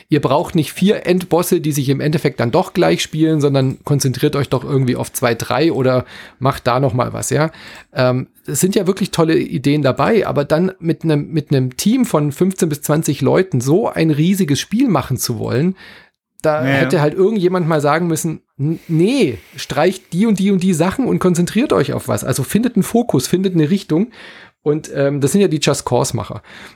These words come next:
Speaker 1: Und man merkt halt so richtig, dass irgendwie jeder und jede aus dem Team durfte sagen, "Das ist doch eine gute Idee und das machen wir
Speaker 2: Ach, das
Speaker 1: dann
Speaker 2: sind
Speaker 1: auch."
Speaker 2: die,
Speaker 1: Und wahrscheinlich
Speaker 2: das sind
Speaker 1: durften
Speaker 2: die
Speaker 1: alle
Speaker 2: Just
Speaker 1: alles machen.
Speaker 2: Cause-Macher.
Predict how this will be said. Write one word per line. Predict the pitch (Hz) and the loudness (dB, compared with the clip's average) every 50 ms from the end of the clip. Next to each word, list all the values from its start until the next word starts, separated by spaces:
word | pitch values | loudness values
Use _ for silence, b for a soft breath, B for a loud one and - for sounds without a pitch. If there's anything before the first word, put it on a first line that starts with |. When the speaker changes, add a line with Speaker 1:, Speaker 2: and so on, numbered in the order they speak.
| B B _ | B B _
Speaker 1:
Und | - 147 | -4 0
man | 139 147 151 147 | 2 2 2 4
merkt | 143 160 185 - | 2 2 2 2
halt | 208 185 - | 0 0 0
so | 165 | 0
richtig, | 139 165 185 - - 185 - | 0 0 -2 -2 -6 -4 -2
dass | 160 139 - | -2 -2 0
irgendwie | - 160 165 170 170 156 156 | 0 0 2 2 0 0 -2
jeder | 139 123 143 165 208 233 240 220 214 214 - | 0 2 2 2 2 2 2 2 2 0 0
und | 143 170 156 | -2 -2 -2
jede | 147 160 185 185 185 - | 0 0 0 2 0 0
aus | - 147 | -2 -2
dem | - 165 151 139 | -2 -2 -4 -2
Team | - - 170 180 180 | -2 -2 0 0 2
durfte | 160 160 156 - - 147 | 2 0 0 0 -4 -2
sagen, | 127 135 127 135 151 151 147 139 | 0 0 2 2 0 0 -2 -2
"Das | 160 151 139 | -2 -2 -2
ist | 143 - 147 | -2 -2 0
doch | |
eine | 131 135 127 | 0 0 -2
gute | - 131 123 - 123 | -4 -6 -4 -4 -4
Idee | 120 110 127 139 156 180 | -2 0 2 4 4 2
und | - - 160 127 - | 2 0 -4 -4 -2
das | 127 - | -2 -2
machen | 135 127 107 127 117 | -4 -4 -4 -2 -2
wir | - | -2
Speaker 2:
Ach, | 165 | -2
das | - 113 | 0 0
Speaker 1:
dann | |
Speaker 2:
sind | 196 185 | -2 -2
Speaker 1:
auch." | - | -2
Speaker 2:
die, | 175 | -2
Speaker 1:
Und | 147 123 | -2 -2
wahrscheinlich | 135 - 170 180 196 196 | 0 0 2 2 2 2
Speaker 2:
das | 190 | 2
sind | 196 185 | 0 0
Speaker 1:
durften | 196 - 190 | 0 0 -2
Speaker 2:
die | - - | -2 -2
Speaker 1:
alle | 156 180 170 170 | 0 0 0 0
Speaker 2:
Just | - - | 0 0
Speaker 1:
alles | 151 165 190 196 - 143 | 0 0 0 0 0 -2
machen. | 135 175 208 240 269 | 0 0 2 2 0
Speaker 2:
Cause-Macher. | 277 262 - - - 143 135 123 117 117 - - 120 110 104 107 110 | 0 -2 -6 -8 -4 -2 0 0 0 -2 -4 -6 -6 -4 -6 -6 -10